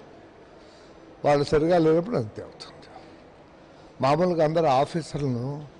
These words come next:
తప్పుపడతారు, ఆఫీసర్లుగా తప్పుపట్టాల్సి ముందు పాలిటీషియన్స్ వాళ్ళు సరిగ్గా ఉంటే ఏ ఆఫీసర్ అయినా పనిచేస్తాడు.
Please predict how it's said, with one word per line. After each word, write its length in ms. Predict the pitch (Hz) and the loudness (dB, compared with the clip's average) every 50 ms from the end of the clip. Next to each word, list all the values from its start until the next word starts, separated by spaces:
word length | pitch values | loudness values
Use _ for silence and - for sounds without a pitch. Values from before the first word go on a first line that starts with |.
| - - | -8 -6
తప్పుపడతారు, 640 | 165 185 180 220 185 143 110 - - - - - - - - - - - - - - - - - - - - - - - - - - 110 | -4 -4 -4 -4 -6 -6 -8 -10 -14 -20 -20 -20 -20 -20 -20 -20 -20 -20 -20 -20 -20 -20 -20 -20 -20 -20 -20 -20 -20 -20 -20 -16 -14 -14
ఆఫీసర్లుగా 580 | 110 - 117 - - - 117 104 92 104 101 | -10 -8 -10 -6 -6 -6 -8 -8 -10 -12 -14
తప్పుపట్టాల్సి 920 | 92 - - - - - - - - - - 131 - - - - - - - - - - - - - - - - - - - 107 | -14 -14 -16 -16 -16 -16 -18 -18 -18 -20 -20 -20 -20 -20 -20 -20 -20 -20 -20 -20 -20 -20 -20 -20 -20 -20 -20 -20 -20 -16 -10 -8
ముందు 160 | 131 156 185 | -6 -4 -6
పాలిటీషియన్స్ 760 | 143 - 127 123 135 - - - 139 - - - - - - - - - - - - - - - - - - 110 | -4 -4 -4 -4 -4 -4 -8 -12 -14 -14 -14 -16 -18 -18 -20 -20 -20 -20 -20 -20 -20 -20 -20 -20 -20 -14 -2 2
వాళ్ళు 240 | 123 151 165 160 | 4 4 4 4
సరిగ్గా 360 | - - 165 165 190 180 190 190 | 4 4 2 2 2 2 0 0
ఉంటే 300 | 180 - 202 196 170 147 | 0 0 0 2 4 4
ఏ 140 | 147 156 | 4 6
ఆఫీసర్ 460 | 175 180 185 180 190 190 - - - 175 | 6 6 4 4 2 -2 -4 -4 -4 -4
అయినా 140 | 165 175 | -4 -4
పనిచేస్తాడు. 600 | - - 127 104 98 92 92 - - - - 85 | -6 -10 -10 -12 -12 -14 -18 -12 -8 -6 -6 -6